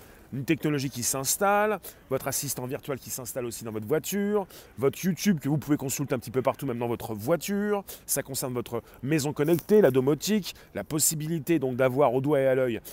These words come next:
vos lumières, votre frigo, euh, votre maison. Ça concerne tout ça, ça concerne le futur, le progrès. Mais désormais, ça s'installe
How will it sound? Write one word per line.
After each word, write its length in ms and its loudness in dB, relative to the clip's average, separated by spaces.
vos 240 6
lumières, 540 2
votre 200 0
frigo, 460 0
euh, 180 2
votre 420 4
maison. 580 0
Ça 180 -2
concerne 460 0
tout 160 -4
ça, 260 2
ça 180 2
concerne 440 -2
le 80 6
futur, 420 -2
le 120 4
progrès. 520 2
Mais 140 0
désormais, 420 4
ça 160 2
s'installe 580 2